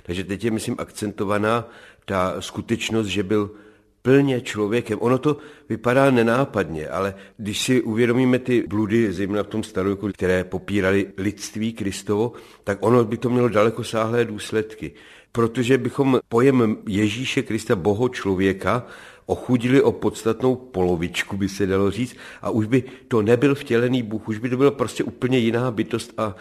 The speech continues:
křesťaní by bylo úplně jiné. A děje se tak, že někde, ne třeba explicitně, ale je popíráno lidství Kristovo a zbyde z toho jakési něco, případně nepostihnutelná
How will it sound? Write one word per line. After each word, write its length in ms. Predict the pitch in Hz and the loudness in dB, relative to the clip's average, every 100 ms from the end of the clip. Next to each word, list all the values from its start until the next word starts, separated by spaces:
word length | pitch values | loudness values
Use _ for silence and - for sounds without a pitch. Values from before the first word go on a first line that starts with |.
| - | -16
křesťaní 360 | - 101 98 117 | -10 -8 -2 -2
by 140 | 117 | -2
bylo 300 | 107 101 113 | -2 2 2
úplně 340 | - - 107 110 | 2 -4 -4 0
jiné. 140 | 113 113 | 0 -2
A 140 | 101 - | -8 -12
děje 260 | 87 120 165 | -4 0 0
se 200 | 160 104 | -2 -8
tak, 220 | 82 82 | -8 -8
že 160 | 80 85 - - - - | -8 -10 -12 -20 -20 -8
někde, 460 | 87 90 92 92 78 - - - | -4 -2 0 0 -2 -14 -20 -8
ne 220 | 98 92 | -2 -2
třeba 220 | - 98 | -2 -4
explicitně, 680 | 73 - - 92 110 95 - | -4 -8 -10 -8 -8 -4 -2
ale 260 | 92 98 - - | 0 -2 -4 -8
je 220 | 90 113 | -2 -2
popíráno 880 | 113 107 - 104 87 90 98 110 90 | 0 -2 -2 -4 -2 -2 0 -2 -2
lidství 420 | 95 95 - 110 | -4 -6 -8 -10
Kristovo 680 | 110 104 - - 107 117 - | -10 -12 -10 -8 -6 -6 -4
a 180 | 92 98 - - - _ | -6 -6 -10 -20 -20 _
zbyde 360 | 82 76 101 107 | -12 -6 -2 -2
z 100 | - | -2
toho 260 | 101 117 - | -2 -2 -2
jakési 600 | 87 90 - 113 113 131 | -4 -4 -2 -2 -2 -2
něco, 540 | 101 92 - 104 117 - - - | 0 -2 -4 -4 -4 -6 -20 -20
případně 720 | - - 95 104 95 101 104 104 - - 92 | -14 -12 -6 -4 -2 0 0 -2 -12 -14 -4
nepostihnutelná 1500 | 101 98 113 - 117 104 110 - 104 104 101 95 85 - | -4 -2 -6 -4 -2 0 0 -2 -2 0 0 0 -2 -8